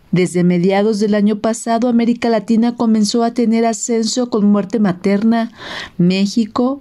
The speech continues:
Perú, Bolivia y República Dominicana se colocaron en los primeros lugares. Hoy la razón de muerte materna es de diez por cada cien mil nacidos vivos.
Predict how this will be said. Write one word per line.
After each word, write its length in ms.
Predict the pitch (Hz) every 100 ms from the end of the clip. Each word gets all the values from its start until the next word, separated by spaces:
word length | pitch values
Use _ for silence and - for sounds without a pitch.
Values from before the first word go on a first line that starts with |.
| -
Perú, 600 | 190 185 190 208 233 240 - - -
Bolivia 880 | 143 160 180 208 233 240 247 262 311 -
y 100 | 247
República 640 | 254 247 247 247 247 214
Dominicana 880 | 185 208 247 240 202 175 170 202 254
se 180 | 240 -
colocaron 800 | 247 254 247 269 269 226 156 -
en 160 | 214
los 160 | 254 -
primeros 540 | 277 254 226 190 -
lugares. 680 | 165 151 185 202 220 214 - - - - - -
Hoy 280 | 170 175 208
la 160 | 240 240
razón 380 | 233 233 233
de 100 | 226
muerte 320 | 226 226 233 240
materna 600 | 220 202 220 208 226 233
es 80 |
de 100 | 240
diez 300 | 190 220 226
por 180 | - 240
cada 280 | - 220 220
cien 260 | - 208 202
mil 160 | 202
nacidos 500 | 202 180 180 170 165
vivos. 560 | 165 202 202 208 202